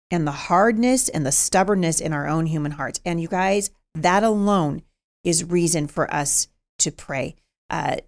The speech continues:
Ed-, Jonathan Edwards, famed theologian, has a sermon titled The Most High, a Prayer Hearing God. And this is what he said. "With respect to God, prayer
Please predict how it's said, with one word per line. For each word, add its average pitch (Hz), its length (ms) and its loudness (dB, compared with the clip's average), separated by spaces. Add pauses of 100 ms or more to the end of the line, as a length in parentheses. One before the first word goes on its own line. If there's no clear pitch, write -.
(120)
Ed-, 190 200 2
Jonathan 240 380 0
Edwards, 160 500 -4 (420)
famed 208 380 2 (120)
theologian, 151 800 0 (960)
has 185 200 0
a 175 40 2
sermon 165 360 0
titled 147 500 0 (100)
The 156 120 -4
Most 170 420 2
High, 143 480 -2
a - 60 -2
Prayer 165 380 2
Hearing 147 340 -4
God. 135 280 -2
And 160 180 -2
this 175 160 0
is - 100 -2
what 160 120 -2
he 151 60 -2
said. 139 260 -2
"With 160 160 -8
respect 233 380 -2
to 269 80 0
God, 139 420 -2 (480)
prayer 185 640 4